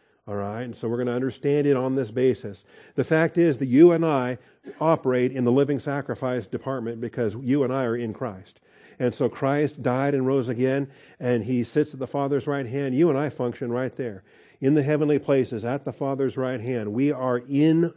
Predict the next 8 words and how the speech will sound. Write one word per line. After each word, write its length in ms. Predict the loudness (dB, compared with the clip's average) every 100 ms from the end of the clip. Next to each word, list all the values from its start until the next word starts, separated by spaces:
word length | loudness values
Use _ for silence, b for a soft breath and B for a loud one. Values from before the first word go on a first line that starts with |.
| -8
Christ, 560 | -4 -2 -4 -8 -12 _ b b -4
presenting 460 | 0 2 2 0 0
ourselves 460 | -2 -2 -2 -2
before 560 | -2 -4 0 0 0 B B
the 100 | -4
Father 420 | -2 0 0 2 0
as 300 | 0 -2 -2
living 580 | 0 2 2 0 -2